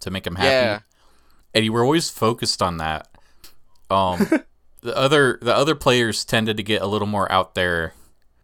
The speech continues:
Speaker 1: and that was the thing.
Speaker 2: We kidnapped a lot of homeless people.
Speaker 3: That sounds right. Kidnapping homeless people?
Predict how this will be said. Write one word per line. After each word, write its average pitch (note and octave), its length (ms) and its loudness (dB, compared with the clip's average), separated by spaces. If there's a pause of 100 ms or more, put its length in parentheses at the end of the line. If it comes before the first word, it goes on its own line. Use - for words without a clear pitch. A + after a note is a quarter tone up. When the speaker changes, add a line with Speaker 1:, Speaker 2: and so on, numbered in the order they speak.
(420)
Speaker 1:
and F#2 120 -10
that G2+ 120 0
was F#2+ 120 -6
the F#2 80 -4
thing. D#2+ 400 -6 (600)
Speaker 2:
We E3+ 120 -8
kidnapped G3+ 500 -2
a D#3 80 -4
lot A#2+ 340 -2
of A#2+ 100 -4
homeless A#2 340 -6
people. G2 400 -14 (600)
Speaker 3:
That G3 220 4
sounds D4+ 320 0
right. D#3+ 280 0 (840)
Kidnapping D4 560 8
homeless D4+ 320 4
people? E4+ 440 -2